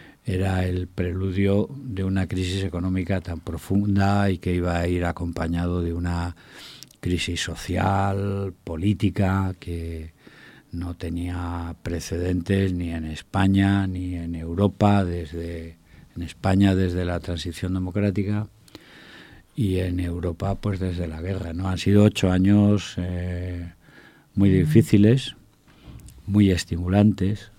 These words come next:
en el sentido de que había que estar allí consciente de lo que estaba pasando y, y con la responsabilidad de dirigir aquello produciendo el menor mal posible, con la mayor paz interior posible,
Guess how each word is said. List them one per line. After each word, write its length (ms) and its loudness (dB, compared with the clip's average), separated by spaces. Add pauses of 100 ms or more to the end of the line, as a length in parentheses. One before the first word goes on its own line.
(140)
en 160 -6
el 140 -6
sentido 560 0
de 120 2
que 280 -4
había 340 -4
que 100 -12
estar 540 -10 (920)
allí 640 0
consciente 720 2
de 120 -2
lo 140 -4
que 80 -6
estaba 340 -4
pasando 720 2
y, 540 -4 (760)
y 140 -4
con 300 -4
la 200 -2
responsabilidad 1160 0
de 580 2
dirigir 640 -4
aquello 380 0
produciendo 840 -2
el 140 -6
menor 400 -6
mal 280 -4
posible, 680 0
con 200 -6
la 80 -4
mayor 360 -4
paz 260 -4
interior 460 -6
posible, 640 -2